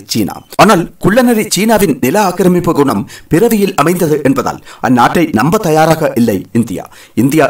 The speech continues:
நிலைப்பாட்டிலிருந்து பின்வாங்க போவதில்லை. சீனாவே சுயமாக தமது தவறை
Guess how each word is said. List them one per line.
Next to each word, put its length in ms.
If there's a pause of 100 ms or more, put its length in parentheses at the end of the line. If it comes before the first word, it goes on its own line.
நிலைப்பாட்டிலிருந்து 760 (100)
பின்வாங்க 400
போவதில்லை. 500 (340)
சீனாவே 400 (100)
சுயமாக 480
தமது 300
தவறை 320